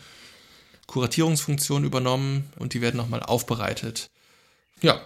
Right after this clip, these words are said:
das fand ich irgendwie ziemlich interessant, dass diese Plattformen erscheinen, weil das mehr und mehr eigentlich diese These stützt, dass Preprint-Server in der Lage sind, die etablierten Journal-Systeme abzulösen. Weil wenn es quasi einen Ort gibt,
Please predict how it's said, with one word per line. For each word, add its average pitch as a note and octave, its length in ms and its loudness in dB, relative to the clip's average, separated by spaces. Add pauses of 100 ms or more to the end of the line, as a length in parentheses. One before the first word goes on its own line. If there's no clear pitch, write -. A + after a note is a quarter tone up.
das - 100 -6
fand D3 140 6
ich C#3+ 80 4
irgendwie C#3 160 4
ziemlich D#3 220 4
interessant, C#3+ 360 4
dass - 120 0
diese A2+ 120 -6
Plattformen A2+ 520 -6
erscheinen, B2+ 520 0 (240)
weil B2 80 2
das B2 160 4
mehr C3+ 240 4
und C#3+ 120 2
mehr C3+ 180 4
eigentlich C3 180 0
diese B2 240 -4
These C3+ 280 2
stützt, - 580 4 (340)
dass B2 220 -2
Preprint-Server B2 640 0
in A#2 80 -2
der A#2 100 -2
Lage B2 340 0
sind, C3 440 -2 (500)
die - 120 -4
etablierten B2 880 -4 (160)
Journal-Systeme A#2+ 1120 -2 (260)
abzulösen. A2 880 -2
Weil A2 160 -4
wenn A#2+ 100 0
es B2 100 0
quasi A#2+ 200 2
einen A2+ 120 -4
Ort C#3 280 -2
gibt, D3 360 -2